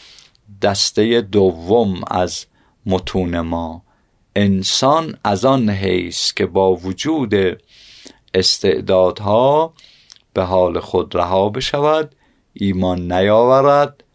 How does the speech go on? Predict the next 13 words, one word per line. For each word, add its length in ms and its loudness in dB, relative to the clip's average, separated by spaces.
خودش 460 -2
را 100 2
مهمل 960 -2
رها 380 -2
کند. 520 -14
طیف 400 0
دیگری 840 -2
از 280 -6
آیات 640 0
و 300 0
متون 400 -2
نهج 400 -2
البلاغه 1000 -2